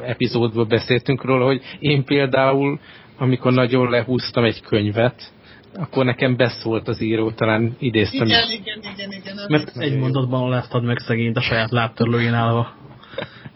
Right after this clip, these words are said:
Speaker 1: De nagyon vicces dolog. Egyébként a moly dimenziója meg a dolognak, hogy, hogy a moly apukája, Bence megígérte, hogy egy későbbi epizódban becsatlakozik és beszél, hogy a, az ő oldaláról, hogy, hogy működik ez a dolog, úgyhogy ezt szerintem még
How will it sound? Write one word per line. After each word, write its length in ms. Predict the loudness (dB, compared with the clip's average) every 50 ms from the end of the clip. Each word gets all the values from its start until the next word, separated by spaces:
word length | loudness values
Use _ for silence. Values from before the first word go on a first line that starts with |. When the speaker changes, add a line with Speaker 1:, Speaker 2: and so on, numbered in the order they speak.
| -14 -10 -8 -4 -2 -2 -2 -2 -2 -2
Speaker 1:
De 160 | 0 2 2
nagyon 300 | 4 4 4 4 2 2
vicces 360 | 2 0 0 0 0 -2 0
dolog. 200 | 2 0 2 2
Egyébként 540 | 2 2 2 0 0 0 -2 0 0 0 2
a 40 | 0
moly 360 | 2 4 4 4 2 2 0 -2 -2
dimenziója 760 | 0 2 4 4 4 2 2 0 2 2 2 4 4 4 2 2
meg 200 | 0 -2 0 0
a 80 | 0
dolognak, 500 | 0 2 2 2 2 2 2 0 0 -2
hogy, 320 | -2 0 0 0 0 -2 -12 -18 -20 -20 _ -16 -6
hogy 260 | -2 -2 -2 0 2
a 160 | 2 4 4
moly 220 | 4 4 4 4 4
apukája, 680 | 2 0 -2 -2 -4 -8 -4 -2 0 0 2 2 0 0
Bence 420 | 0 0 -2 -2 -2 -2 -2 0
megígérte, 640 | 0 0 0 0 -2 0 2 2 2 0 0 -2 -2
hogy 260 | 0 0 -2 -2 0
egy 180 | -2 -2 -4 -6
későbbi 540 | -2 0 0 0 2 0 -2 0 0 0 0
epizódban 800 | 0 0 -2 -4 -6 -2 0 0 0 -2 0 0 2 2 2 2
becsatlakozik 760 | 2 0 2 2 0 0 2 0 -2 0 0 0 0 0 2
és 160 | 2 0 2
beszél, 440 | 2 2 2 0 2 2 2 2 2
hogy 220 | 4 2 0 2 4
a, 200 | 4 4 2 0 -6 -12 -14 -14 -14 -10 -4
az 180 | -2 -2 0
ő 140 | 2 2 2
oldaláról, 640 | 2 2 0 0 0 0 2 2 2 2 2 0 0
hogy, 240 | 0 0 -2 -2 -2 -2
hogy 160 | -2 0 2
működik 460 | 2 0 0 0 -2 0 0 0 0
ez 140 | 0 0 0
a 100 | 0 0
dolog, 240 | 2 2 2 2 2
úgyhogy 240 | 0 0 2 0
ezt 140 | 0 0 2
szerintem 400 | 0 0 2 2 0 2 2 2
még 160 | 2 0 -2